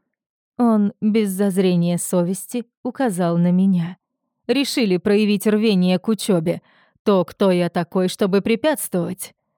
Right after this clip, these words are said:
Одногруппники с улыбками глянули в мою сторону. Строго говоря, отстающей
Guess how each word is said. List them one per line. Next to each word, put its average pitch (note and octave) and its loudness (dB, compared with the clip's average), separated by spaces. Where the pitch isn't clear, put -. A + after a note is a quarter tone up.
Одногруппники C4 -2
с - -10
улыбками C#4+ -2
глянули F#3 0
в F3+ -4
мою F3+ 0
сторону. F3 -6
Строго F3+ -2
говоря, F#3 -2
отстающей F#3+ -6